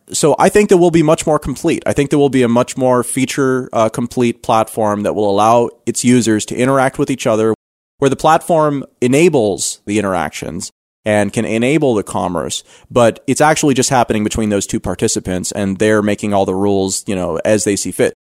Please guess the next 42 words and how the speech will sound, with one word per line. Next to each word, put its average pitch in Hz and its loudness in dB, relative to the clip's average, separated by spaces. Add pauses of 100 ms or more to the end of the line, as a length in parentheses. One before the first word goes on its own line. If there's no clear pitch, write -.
And 143 0
the 139 0
best 175 4
part 147 2
about 120 2
that 156 4
is 120 0
that 123 0
if 110 -6
we 123 2
make 131 2
all 135 4
of 117 -2
these 117 -4
things 113 -4
entirely 92 -2
voluntary, 110 2 (220)
then 117 2
there's 117 0
literally 117 2
no 104 0
such - -2
thing 92 -2
as, 92 -2
you 95 -8
know, 82 -2
as 92 -2
a, 92 0
as 101 0
a 98 2
bad 87 0
deal, 156 2
because 101 -2
somebody 107 0
who 107 0
doesn't 104 0
wanna 110 2
do 139 4
it 123 4 (220)
doesn't 92 -2
do 190 6
it. - 0